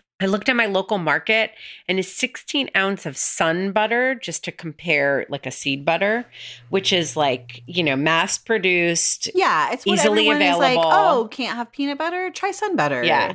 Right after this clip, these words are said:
Speaker 2: Sun butter bars, sun butter balls. It's
Speaker 1: So
Speaker 2: a
Speaker 1: I
Speaker 2: good
Speaker 1: can get
Speaker 2: go-to.
Speaker 1: that for six ninety-nine near me, and usually prices in New York City are a little higher, and this is twelve ninety-five. So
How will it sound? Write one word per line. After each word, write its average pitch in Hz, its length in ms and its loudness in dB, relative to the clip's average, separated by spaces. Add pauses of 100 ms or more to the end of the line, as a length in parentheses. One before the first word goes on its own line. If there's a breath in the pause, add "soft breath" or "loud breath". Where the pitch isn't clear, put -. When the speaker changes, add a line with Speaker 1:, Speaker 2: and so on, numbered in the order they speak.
Speaker 2:
Sun 349 300 0
butter 359 260 2
bars, 175 800 -2
sun 302 260 -6
butter 339 280 -8
balls. 147 760 -2
It's 202 100 -8
Speaker 1:
So 240 140 2
Speaker 2:
a 233 60 0
Speaker 1:
I 302 100 2
Speaker 2:
good 320 180 -2
Speaker 1:
can 370 120 0
get 254 80 2
Speaker 2:
go-to. - 80 -8
Speaker 1:
that 202 320 0
for 190 120 -4
six - 380 -4
ninety-nine 156 800 0
near 196 220 2
me, 254 640 2
and 180 200 2
usually 185 280 2
prices 160 440 -2
in 170 80 2
New 160 60 2
York 151 200 0
City 151 200 0
are 143 60 2
a 135 60 2
little 143 200 0
higher, 135 400 0
and 131 200 0
this 180 140 -2
is 180 80 -4
twelve 151 240 0
ninety-five. - 480 -8
So - 240 0